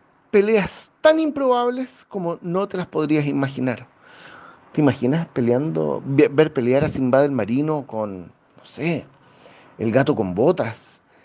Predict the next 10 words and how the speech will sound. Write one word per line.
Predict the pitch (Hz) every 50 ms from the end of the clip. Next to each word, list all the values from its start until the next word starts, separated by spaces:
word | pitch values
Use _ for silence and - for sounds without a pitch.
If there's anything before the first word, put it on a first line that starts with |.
| _ _ _ _ -
eh, | 110 120 117 104 92 92 85 76 67 60 57 62 62 58 53 - - -
a | - 110
Sherlock | - - 135 143 147 143 139 - -
Holmes | - 131 139 165 190 190 170 139 127 - -
con | - - 117 117 110 107 101 95 90 - - - -
quién | - - 185 175
sabe | 170 - 175 160 156 143 123
qué? | - - 190 214 185 139 131 - - - - - _ _ - _ _ _ _ -
Es | - 135 -
que | - 151 147 139 -